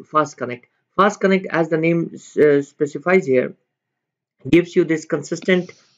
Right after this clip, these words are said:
fast network performance, uh, and you can get, uh, port speeds of one G B P S and ten,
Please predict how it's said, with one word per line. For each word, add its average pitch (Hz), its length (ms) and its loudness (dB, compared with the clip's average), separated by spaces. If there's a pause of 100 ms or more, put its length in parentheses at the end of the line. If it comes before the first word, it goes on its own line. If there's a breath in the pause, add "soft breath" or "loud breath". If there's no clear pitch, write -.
fast 151 480 2
network 151 460 -2
performance, 156 560 -2 (280)
uh, 147 180 2
and 156 140 0
you 156 60 -2
can 156 160 0
get, 180 300 0
uh, 143 280 2 (160)
port 170 220 0
speeds - 400 -8
of 147 380 2
one 147 300 0
G 147 80 -6
B 151 160 -4
P 151 160 2
S 147 220 0
and 151 220 -4
ten, 147 320 -2